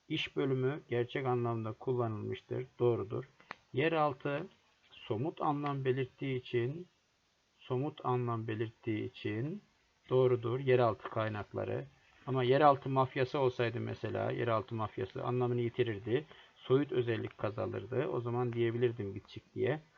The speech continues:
Ama burada o zaman cevabım ne oldu? Kuru soğan. Soğan anlamını koruyor mu? Koruyor. Yani bu kuru soğan bir soğan mı? Evet. Kuru da onun sıfatı mı? Evet.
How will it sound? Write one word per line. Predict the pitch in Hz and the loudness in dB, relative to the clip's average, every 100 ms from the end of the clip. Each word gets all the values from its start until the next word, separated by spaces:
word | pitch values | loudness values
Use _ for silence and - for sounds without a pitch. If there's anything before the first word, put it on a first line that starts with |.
| _ _ - | _ _ -2
Ama | 135 120 | 0 0
burada | 131 135 131 | 0 0 0
o | |
zaman | 120 117 110 | 0 -2 -4
cevabım | 120 127 120 107 110 110 | 0 2 2 0 -2 -2
ne | |
oldu? | 131 120 107 117 143 170 185 _ _ _ _ | 0 0 0 2 4 2 0 _ _ _ _
Kuru | - 135 | -2 0
soğan. | 127 113 101 113 113 | 2 0 -4 -6 -10
Soğan | - 156 175 | -2 2 2
anlamını | 165 151 147 151 147 | 2 0 -2 -2 -4
koruyor | - 147 151 160 | -4 0 2 2
mu? | 123 120 175 - | 2 0 0 -2
Koruyor. | 135 123 110 98 98 - | 2 4 4 -2 -4 -2
Yani | 139 135 | 0 2
bu | 135 135 | -2 -2
kuru | 156 156 | -4 0
soğan | 156 147 143 | 0 0 0
bir | 143 | -6
soğan | - 135 143 156 | -2 4 6 6
mı? | 120 120 - | 0 -2 -2
Evet. | 135 117 104 | 0 0 -2
Kuru | - 156 151 | -6 -4 0
da | |
onun | 139 147 | 0 -2
sıfatı | 139 131 143 139 156 | -6 -4 -2 0 0
mı? | 127 - - | 0 -2 -2
Evet. | 135 107 | -2 -2